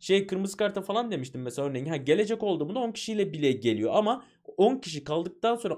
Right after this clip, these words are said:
attığı gol ya da Başakşehir'in kazanması o benim analizim değil. Ben Başakşehir'i on bir kişiyle o maçı kazanır dedim.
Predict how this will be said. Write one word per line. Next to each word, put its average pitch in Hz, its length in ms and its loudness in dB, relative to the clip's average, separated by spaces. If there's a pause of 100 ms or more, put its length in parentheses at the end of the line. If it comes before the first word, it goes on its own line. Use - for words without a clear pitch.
attığı 147 580 -4
gol 143 280 6
ya 165 120 2
da 120 100 -2
Başakşehir'in 175 640 -2
kazanması 151 720 -4 (140)
o 175 140 -2
benim 220 220 0
analizim 196 500 -2
değil. 170 240 -2
Ben 190 180 -2
Başakşehir'i 196 440 -2
on 240 320 -2
bir 208 160 -2
kişiyle 147 320 0
o 135 60 6
maçı 120 240 0
kazanır 110 440 -2
dedim. 98 260 -2